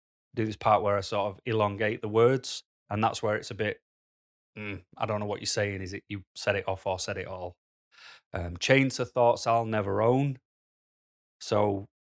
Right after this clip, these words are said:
you know, in the relationship, a couple of things might have happened which might have been out of your control about the person you were in relationship with. And you would have done anything and still would do anything to know what happened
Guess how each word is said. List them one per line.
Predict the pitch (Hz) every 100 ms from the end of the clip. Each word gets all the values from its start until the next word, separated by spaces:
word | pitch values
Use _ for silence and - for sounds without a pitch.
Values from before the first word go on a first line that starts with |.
| _ _ -
you | 95
know, | 87 -
in | 127 123
the | 107
relationship, | 107 117 113 - 98 - 95
a | -
couple | - 98 98
of |
things | - 107 98
might | 101 104
have | 104
happened | 120 117 - 98 98
which | 98 95 - - 104
might | 104 110
have | 110 -
been | 107
out | 107 -
of | 104
your | 104 101
control | - 92 - 123 127 107 101 95 _ _
about | 107 101
the |
person | - 107 95 -
you | 98
were | 98 98
in | 95
relationship | 101 110 117 - 110 113 -
with. | 113 104 - _ _ _ _ _ _ _ -
And | 110
you | 110 117
would | 117
have | 113 101
done | 107 107 -
anything | 120 123 104 - 104 98
and | 98 92
still | - 131 123
would | 123 123 -
do | 110 107
anything | 110 101 101 95 92 -
to | 104 101 104 _
know | 101 110
what | 104 104 -
happened | 101 - 90 87 90